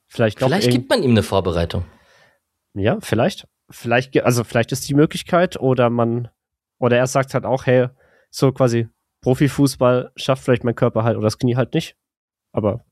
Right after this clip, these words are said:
Speaker 1: w-, wieso bleibe ich nicht hier? So, weißt du, sowas, so der neue Sandrino Braun Schumacher oder so, <laughs> gefühlt.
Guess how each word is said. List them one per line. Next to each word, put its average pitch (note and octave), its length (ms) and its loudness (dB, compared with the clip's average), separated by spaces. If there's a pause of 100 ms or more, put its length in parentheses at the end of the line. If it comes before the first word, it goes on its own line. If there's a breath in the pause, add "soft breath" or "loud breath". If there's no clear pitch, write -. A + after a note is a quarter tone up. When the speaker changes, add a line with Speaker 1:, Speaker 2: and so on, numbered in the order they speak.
(400)
Speaker 1:
w-, A2 160 0 (120)
wieso A2 220 -6
bleibe A2 220 0
ich A2 60 -6
nicht G#2+ 120 -6
hier? C#3+ 260 2
So, C3 220 0
weißt C#3 180 0
du, D#3+ 60 2
sowas, D3+ 420 0
so C3 240 4 (520 loud breath)
der A#2+ 400 2 (200)
neue A#2+ 240 0
Sandrino B2+ 420 -6
Braun B2 220 -4
Schumacher D3+ 360 -4
oder C#3+ 140 -4
so, D#3+ 140 -2
<laughs> A3 240 0
gefühlt. E3 440 -2